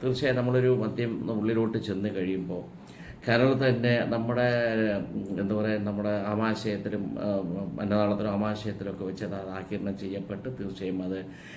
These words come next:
ആ, രക്തത്തിലെത്തുന്നു. രക്തത്തിലെത്തി കഴിഞ്ഞ മദ്യത്തിൻ്റെ ഒരു പോർട്ടൽ സർക്കുലേഷൻ വഴി, ഉം, നമ്മുടെ എല്ലാ വിഷാംശങ്ങളും ശുദ്ധീകരിക്കേണ്ട ചുമതല കൊടുത്തിരിക്കുന്ന ലിവറിൻ്റെ, കരളിൻ്റെ, ആ, പോർട്ടൽ സർക്കുലേഷൻ വഴി കരളിലേക്ക് എത്തുന്നു. തീർച്ചയായും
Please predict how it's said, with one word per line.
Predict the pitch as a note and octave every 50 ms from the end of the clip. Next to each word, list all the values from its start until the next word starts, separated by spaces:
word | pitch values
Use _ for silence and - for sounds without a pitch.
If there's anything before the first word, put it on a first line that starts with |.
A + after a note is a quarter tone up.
| - - - G2+
ആ, | G2+ G2
രക്തത്തിലെത്തുന്നു. | F#2+ G2+ G2+ G2+ - G2+ - - E2 - E2 - F2+ - F2+ F#2+
രക്തത്തിലെത്തി | G2+ G2 G2 - A2 A2 A2 A2+ A2+ A2+ A2 A2+ A#2+ B2 - A#2
കഴിഞ്ഞ | A2+ A2+ A2 A2 G#2+ G#2 G#2+ G#2 G#2 G#2+
മദ്യത്തിൻ്റെ | G#2+ G#2 G2+ G2+ G#2+ G#2 G2 G2 G2 F#2 F#2 A2
ഒരു | A#2 A2+ A2+
പോർട്ടൽ | A2+ A2+ A2+ A2 A2+ A2+
സർക്കുലേഷൻ | G#2+ G#2+ A2+ A2+ A2+ B2 B2 B2 A#2+ - A#2+ A#2 G#2 G2
വഴി, | F#2+ G2 G2 G2 D3 F#3 - - - - - - - - A#2 A#2
ഉം, | A2 A2 A2+ A2 - -
നമ്മുടെ | C3 C3 C#3+ D3 C#3
എല്ലാ | C3 C3 C3 C#3+ D3 D#3+
വിഷാംശങ്ങളും | E3+ D#3+ C3+ B2+ C#3+ C#3 C#3 C3 B2+ - C#3 B2+ B2 B2+ B2 B2
ശുദ്ധീകരിക്കേണ്ട | B2 B2 A#2+ G#2 - A#2+ A#2 A#2 G#2+ G#2+ A2 A2+ G#2+ G#2
ചുമതല | A2 G#2+ A2+ G#2 G#2 G#2+ G#2+ A2
കൊടുത്തിരിക്കുന്ന | G#2+ G#2 G#2+ G#2 G#2 - - A2 G2+ F#2 G2 G2 F#2 - - A2+ G2 G#2 G#2 - G2 F#2+ G2
ലിവറിൻ്റെ, | F#2 F#2 F#2 F2+ F#2 F2+ F2+ F2 E2 F2+ F#2+ F2 -
കരളിൻ്റെ, | G2+ F#2 F#2 F#2+ F#2+ F#2 F2+ F#2 F#2+
ആ, | F2+ - - - G2 G2+ F#2+
പോർട്ടൽ | F#2+ G2 G2 F#2+ - G2 F#2
സർക്കുലേഷൻ | F2+ - G2+ F#2+ - A#2+ A#2+ A#2 A2 - F#2+ F2+
വഴി | F#2+ F#2 F2 E2+ -
കരളിലേക്ക് | F#2+ F2 E2+ F2 F2 E2+ E2+ E2 - - -
എത്തുന്നു. | - - D#2 - - - - - - - - - - - -
തീർച്ചയായും | D3+ C3+ C3 F3 D#3+ D3 C#3